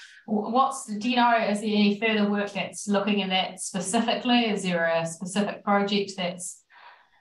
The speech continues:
uh, you know, focusing on that as a potential?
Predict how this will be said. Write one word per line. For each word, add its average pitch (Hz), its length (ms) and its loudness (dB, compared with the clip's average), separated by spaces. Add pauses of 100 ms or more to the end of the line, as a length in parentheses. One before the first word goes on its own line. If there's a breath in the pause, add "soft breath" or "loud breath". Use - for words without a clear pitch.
(380 loud breath)
uh, 170 480 2
you 190 140 -4
know, 170 100 2
focusing 180 640 -2
on 170 140 -4
that 175 180 2
as 170 140 -4
a 156 60 -8
potential? 180 720 -8